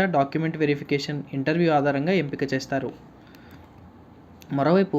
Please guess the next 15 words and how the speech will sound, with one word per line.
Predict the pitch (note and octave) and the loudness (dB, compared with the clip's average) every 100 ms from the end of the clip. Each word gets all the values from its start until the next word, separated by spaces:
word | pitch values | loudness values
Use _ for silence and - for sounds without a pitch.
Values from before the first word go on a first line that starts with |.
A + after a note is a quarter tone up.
| D3 - - | 0 -2 -4
ఆంధ్రప్రదేశ్ | C#3+ E3+ G3 G3 G3+ G3+ - | 0 2 2 2 2 0 -2
రాష్ట్ర | D#3 D3+ E3+ F3 | 4 4 4 2
వ్యాప్తంగా | F3 E3+ E3+ E3 D#3+ | 2 2 0 -2 -2
ఉన్న | D3+ D3 C#3 D3+ - | -2 -2 -2 -4 0
ఆరు | C#3+ D3+ | 2 4
వేల | D#3+ D#3+ | 2 2
నాలుగు | E3 C#3+ C#3+ C#3+ | 2 2 2 0
వందల | D3 D3 | 0 -2
తొంభై | D3+ C3+ C3+ C#3 | -2 -2 0 0
ఏడు | C#3 C#3 C3+ D3 | 2 0 0 -2
మినీ | D3+ F#3+ A3+ D#3 | 0 2 0 -2
అంగన్వాడీ | C#3+ D#3+ D#3+ D#3+ D#3+ | -2 0 0 0 0
కార్యకర్తను | D3+ C#3+ C#3+ C#3+ - D3+ C3+ D#3 - - - - - | 0 0 0 -4 -4 -6 -4 -6 -10 -18 -20 -20 -4
తొలి | F3+ G#3 B3 | 0 2 2
విడతలో | A3 F#3 F#3+ F3+ | 2 2 2 2